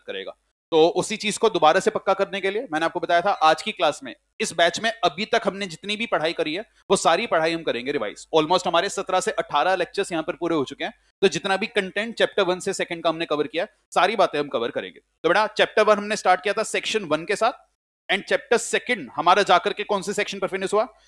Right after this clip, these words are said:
सेक्शन नंबर बाईस। तो सेक्शन एक से बाईस इतनी कवरेज अभी हम कंपनीज एक्ट की कर चुके हैं, सारी बातों को हम यहाँ पर रिवाइज करने जा रहे हैं। रिवीजन बेटा आप सबके लिए ही हो रहा है, तो आपका पार्टिसिपेशन आज थोड़ा सा और ज्यादा चाहिएगा। तो तैयार हो रिवीजन के लिए?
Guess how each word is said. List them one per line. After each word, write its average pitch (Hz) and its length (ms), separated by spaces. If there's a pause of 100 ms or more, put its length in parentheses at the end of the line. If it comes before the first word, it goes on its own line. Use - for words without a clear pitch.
(120)
सेक्शन - 300
नंबर 147 220
बाईस। 92 320
तो 156 80
सेक्शन 190 320 (120)
एक 196 200
से 233 140
बाईस 190 440
इतनी 240 260
कवरेज 220 460
अभी 190 180
हम 208 120
कंपनीज 180 360
एक्ट 165 140
की 190 60
कर 135 140
चुके 151 200
हैं, 214 100 (340)
सारी 190 300
बातों 214 240
को 226 60
हम 220 60
यहाँ 175 140
पर 196 80
रिवाइज 185 240
करने 180 220
जा 175 140
रहे 202 120
हैं। 208 100
रिवीजन 175 300
बेटा 196 160
आप 180 220
सबके 180 280
लिए 180 200
ही 190 100
हो 196 120
रहा 196 100
है, 233 100 (180)
तो 190 60
आपका 175 340
पार्टिसिपेशन 208 760
आज 180 200
थोड़ा 185 140
सा 220 120
और 202 180
ज्यादा 147 280
चाहिएगा। 170 300 (280)
तो 180 160 (100)
तैयार 170 260
हो 226 60
रिवीजन 208 320
के 226 80
लिए? 170 240